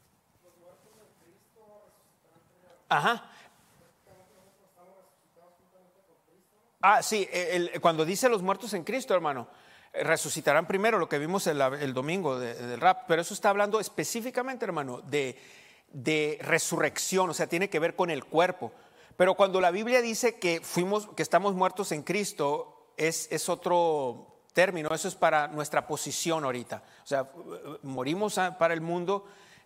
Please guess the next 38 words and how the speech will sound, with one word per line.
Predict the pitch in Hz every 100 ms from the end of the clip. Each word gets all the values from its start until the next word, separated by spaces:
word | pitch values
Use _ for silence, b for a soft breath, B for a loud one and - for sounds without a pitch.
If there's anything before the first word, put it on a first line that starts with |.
| -
eh, | 139
eh, | 135 131 127 131
eh, | 135 139 143
hemos | 151 175 147
vivido | 127 143 196 202
en | 190
Cristo, | - 190 196 - 240 240 - b b b b -
pero | 156 147 143 110
en | - 156
los | 156
versículos | 156 143 196 233 208
que |
usted | 165 196
se | 208
refiere, | 175 185 185
si | 165
los | 147 135
muertos | 160 160 180
en | 147
Cristo | 160 160 180
resucitarán | 160 - - 123 127 151
primero, | 151 147 190 165 113 B B B
está | 143 165
hablando | 175 190
específicamente | 202 - - 202 220 208 220 220 151
como | - 156 151
de | 143
su | 143
papá, | 131 120 135
por | 123
ejemplo. | 110 107 - _ _ _ _ _ _ -
Sí, | 156 156 131
todos | 170 185
nuestros, | 170 - 151 - _ - -
eh, | 135 143 156
familias, | - 139 143 156 139 123
mi | 123
papá, | 120 - 127 127 123